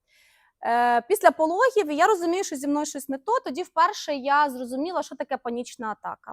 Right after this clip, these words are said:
Панічна атака сталася в перший раз тоді, коли, е, прийшла старша донька зі школи, ми вже з цим ковідом всі перехворіли, все, Даринці десь було місяця три,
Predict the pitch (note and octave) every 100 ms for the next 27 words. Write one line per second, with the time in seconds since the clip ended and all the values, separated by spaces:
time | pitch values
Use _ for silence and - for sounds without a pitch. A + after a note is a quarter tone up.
0 | - B3+ - D#4+ D#4 F4+ G4 D#4+ D4+ D4
1 | D4 C4+ C#4+ C#4+ C#4 C4 C4+ C4+ A3 E4
2 | G#4+ C4+ C4 C#4 C#4+ - _ _ _ _
3 | A3 A#3 A3+ A3+ A3+ - C4+ - D4 C#4+
4 | - C#4 - A3+ A#3+ B3 A#3+ A#3 - G#4
5 | A#4+ D#4 C4 C4 A3+ A#3+ A3 B3 A3+ G#3+
6 | A#3 B3 - B3 - F4 B4 G#4 - -
7 | A4 G#4+ A#3+ A#3+ A#3+ G#3+ C4+ C#4+ C#4+ A#3
8 | A#3 A3 A#3+ A#3+ B3+ A#3 - - F#4+